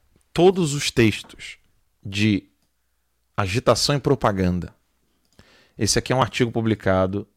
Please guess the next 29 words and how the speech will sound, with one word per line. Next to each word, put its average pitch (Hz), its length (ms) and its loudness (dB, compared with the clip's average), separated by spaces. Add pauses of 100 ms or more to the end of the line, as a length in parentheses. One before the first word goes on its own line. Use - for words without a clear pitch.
(240)
no 107 420 0
jornal 95 640 2 (360)
Propagandista 117 800 2
e - 20 4
Agitador, 98 640 -2 (140)
Eroc, 98 380 0
mil 104 120 -4
novecentos 98 300 -2
e - 40 -20
trinta 110 220 -10
e 90 40 -4
nove, 76 220 -10 (420)
tá? 90 220 -4 (840)
Lenin, 113 440 4
propagandis-, 107 760 0
propagandista 110 800 -2
e 127 140 2
agitador. 101 680 -2 (520)
Esse - 160 -6
livro 120 180 0
aqui 120 120 -2
é - 20 -2
de 98 100 -6
mil 107 160 -2
novecentos 92 380 0
e 82 40 -14
trinta 87 260 -4
e 123 40 2
nove. 113 320 -2